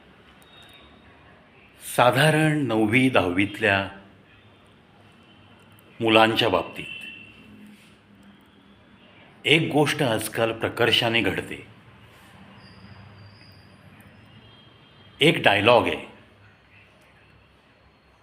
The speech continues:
जो आजकालच्या या नववी, दहावीच्या वयातल्या मुलांच्या मुखातून बऱ्याच घरांमध्ये पालकांना ऐकावा लागतो, असा डायलॉग.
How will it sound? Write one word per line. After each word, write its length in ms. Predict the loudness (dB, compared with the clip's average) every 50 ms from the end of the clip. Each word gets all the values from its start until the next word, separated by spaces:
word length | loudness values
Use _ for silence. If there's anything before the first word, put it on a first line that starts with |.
| _ _ _ -4
जो 120 | 2 4 4
आजकालच्या 640 | 4 4 2 -2 -2 0 2 2 2 2 0 0 0
या 480 | 2 2 0 0 -2 -4 -8 -12 -16 -20 -20 -20 -20 -20 -20 -20 -20 -20 -20 -20 _ _ _ _ _ _ _ _ _ _ _ _ _ _ _ _ _ _ _ _ _ -20 -20 -20 -14 -6
नववी, 280 | -4 -2 0 2 4 4
दहावीच्या 420 | 4 4 2 0 0 0 0 0
वयातल्या 460 | 0 2 2 2 2 0 -2 -2 -4 -2
मुलांच्या 720 | -2 -2 0 0 0 -2 -2 -2 -2 -4 -4 -4 -8 -14 -20 -20 -20 -20 -12 -8
मुखातून 840 | -6 -6 -4 -2 -2 -2 -2 -2 -4 -4 -4 -4 -6 -10 -14 -18 -20 -20 -20 -20 -20 _ _ -20 -16 -6 0
बऱ्याच 440 | 0 2 2 2 2 2 0 0 -4 -8
घरांमध्ये 640 | -6 -4 -2 -2 -2 -2 -2 -4 -4 -2 -2 -4
पालकांना 720 | -4 -2 -4 -4 -4 -4 -6 -6 -4 -4 -4 -4 -6 -8 -8 -6
ऐकावा 480 | -4 -4 -4 -4 -4 -4 -4 -2 -2
लागतो, 500 | -4 -4 -6 -6 -8 -12 -10 -10 -10 -10 -12 -18 -14 -8 -8
असा 260 | -6 -4 -2 -2 -2
डायलॉग. 420 | -2 -2 -4 -6 -6 -10 -14 -14